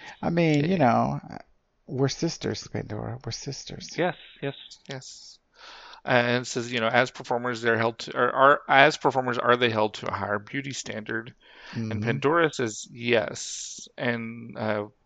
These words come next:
Speaker 2: you know, what would they remove to do that? And she said the issue for her is ageism.
Speaker 1: Yeah.
Speaker 2: So,
Speaker 1: Well, it's
Speaker 2: which I
Speaker 1: true.
Speaker 2: can definitely see that. And how Pandora loved Botox.
Speaker 1: And Manny just kept talking about how much he loves Pandora. He didn't really care for her too much way back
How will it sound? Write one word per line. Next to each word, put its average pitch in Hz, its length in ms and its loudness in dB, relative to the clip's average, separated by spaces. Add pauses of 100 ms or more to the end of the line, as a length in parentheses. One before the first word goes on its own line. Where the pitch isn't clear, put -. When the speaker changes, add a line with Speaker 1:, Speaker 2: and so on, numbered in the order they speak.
(420)
Speaker 2:
you 113 120 -10
know, 107 80 -6
what 113 240 -2
would 113 100 -6
they 107 140 -2
remove 107 440 -10
to - 100 -16
do 113 140 -6
that? 107 300 0
And 104 160 -8
she - 100 -10
said 190 140 -6
the 123 100 -4
issue - 280 -8
for 110 180 -6
her 123 220 0
is 101 100 -8
ageism. 117 720 -8 (240)
Speaker 1:
Yeah. 113 440 -4
Speaker 2:
So, - 260 -12 (680)
Speaker 1:
Well, 208 100 0
it's - 160 -6
Speaker 2:
which - 120 -2
I 147 120 10
Speaker 1:
true. 147 100 6
Speaker 2:
can 147 120 -4
definitely 117 280 0
see 107 120 -8
that. 101 220 -2
And 120 200 2
how 120 160 6
Pandora 113 480 -2
loved 107 320 -2
Botox. - 1040 -12 (200)
Speaker 1:
And 127 180 0
Manny 127 340 2
just - 260 -6
kept - 200 -2
talking 113 260 -2
about 104 160 0
how 117 160 4
much 117 160 -2
he 113 100 -2
loves 151 480 2
Pandora. 135 380 0
He 170 120 6
didn't 226 220 2
really 143 220 4
care 151 200 0
for 170 140 2
her 117 140 4
too 104 160 -4
much 101 260 -4
way 104 120 4
back 98 480 4